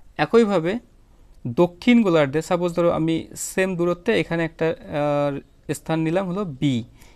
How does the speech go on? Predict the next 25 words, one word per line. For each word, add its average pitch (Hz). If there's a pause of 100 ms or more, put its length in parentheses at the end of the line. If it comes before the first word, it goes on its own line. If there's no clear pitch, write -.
(180)
এই 220
স্থানটিও 220
কিন্তু 202
পৃথিবীর 190
কেন্দ্রের 180
সাথে 190 (320)
নিরক্ষরেখার 180
সাপেক্ষে 170
একটা 170
কোণ 190
অং-, 185 (640)
উৎপন্ন 185 (120)
করবে 190 (440)
এবং 170 (200)
এই 214 (160)
কোণটার 175
মান 151
হলো, 165 (100)
সাপোজ 156
ধরো 156 (100)
এখানেও 151 (480)
কুড়ি 208
ডিগ্রি 180
দিলাম, 160 (400)
তাহলে 156